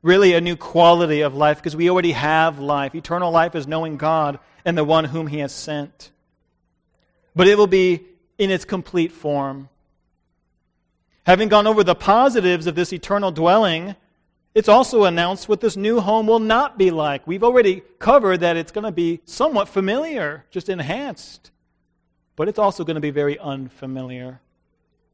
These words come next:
because it's not going to have the curse. It will be a world free from every remnant of the curse since Genesis three.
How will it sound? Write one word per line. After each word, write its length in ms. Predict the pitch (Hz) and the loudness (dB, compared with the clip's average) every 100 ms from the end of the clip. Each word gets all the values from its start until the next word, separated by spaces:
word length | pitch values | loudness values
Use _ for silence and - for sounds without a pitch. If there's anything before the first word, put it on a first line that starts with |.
| _ _ _ | _ _ _
because 200 | 151 156 | -4 -4
it's 140 | 170 | -2
not 180 | 170 175 | -2 -2
going 180 | 165 156 | -2 -4
to 60 | |
have 540 | 135 151 156 143 135 _ _ _ _ _ | -4 -4 -4 -6 -10 _ _ _ _ _
the 80 | 135 | -14
curse. 840 | - - 143 131 - - - - _ _ _ _ _ _ _ _ _ _ _ _ - | -12 -8 -8 -10 -18 -20 -20 -20 _ _ _ _ _ _ _ _ _ _ _ _ -2
It 120 | 185 | 2
will 120 | 202 | 6
be 120 | 196 | 6
a 80 | 190 | 6
world 420 | 160 165 185 196 | 4 4 4 4
free 560 | - - - 226 170 147 | -2 -8 -2 0 0 -2
from 220 | - 175 - | -6 -8 0
every 420 | 202 214 226 226 | 2 2 -2 -4
remnant 760 | 165 180 196 175 151 143 - _ _ _ _ _ _ _ _ | -2 -2 -2 -4 -6 -8 -16 _ _ _ _ _ _ _ _
of 160 | 156 147 | -4 -2
the 80 | 151 | -6
curse 600 | - 196 151 139 - - _ _ - | -2 0 0 -4 -14 -18 _ _ -18
since 560 | - - 165 147 - _ | -12 -8 -8 -8 -18 _
Genesis 480 | - 147 139 143 - | -10 -8 -8 -12 -16
three. 480 | - 131 135 131 | -16 -12 -12 -14